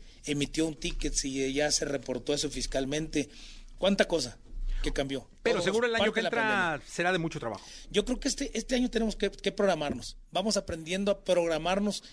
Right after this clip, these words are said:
Speaker 1: y reprogramarnos con, con la cuestión. Ahorita t-, está en semáforo rojo, por ejemplo, Guadalajara.
Speaker 2: Ujú.
Speaker 1: Anunciamos la fecha en semáforo rojo, pero con el comportamiento de las anteriores, eh, esperamos que el amarillo y que pa' cuando sea la fecha estemos en un,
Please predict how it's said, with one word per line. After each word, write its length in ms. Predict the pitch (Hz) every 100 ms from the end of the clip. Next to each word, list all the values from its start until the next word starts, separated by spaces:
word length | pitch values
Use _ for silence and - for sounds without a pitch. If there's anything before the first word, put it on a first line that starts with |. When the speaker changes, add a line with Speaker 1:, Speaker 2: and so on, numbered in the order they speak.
| -
Speaker 1:
y 120 | 180
reprogramarnos 800 | 170 165 160 151 143 143 170 196
con, 280 | - 143 113 - -
con 140 | - 147
la 100 | 143
cuestión. 480 | 143 - 165 175 - - -
Ahorita 360 | 165 185 214 202
t-, 80 | -
está 180 | -
en 60 | 196
semáforo 340 | 190 196 190
rojo, 200 | 170 160 147
por 100 | 156
ejemplo, 380 | 185 185 147 - -
Guadalajara. 560 | 147 147 143 156 131 - - -
Speaker 2:
Ujú. 240 | 120 120 - - -
Speaker 1:
Anunciamos 460 | 117 139 113 180
la 100 | 196
fecha 180 | 156 180
en 80 | 190
semáforo 380 | 156 156 147 127
rojo, 300 | 123 139 - - - - - - - -
pero 200 | 147 143
con 180 | 151
el 60 | 147
comportamiento 800 | 143 139 147 143 147 170 180 185
de 100 | 165
las 160 | 147 143
anteriores, 560 | 143 147 175 165 147 - - - - - - - - -
eh, 160 | 156 151
esperamos 500 | 156 135 156 151 160
que 100 | -
el 80 | 170
amarillo 440 | 170 170 175 170
y 60 | 170
que 120 | 165
pa' 140 | 135 135
cuando 240 | 139 135
sea 140 | -
la 120 | - 151
fecha 340 | 165 156 175 -
estemos 460 | 165 - 165 170 160
en 120 | 147
un, 260 | 165 160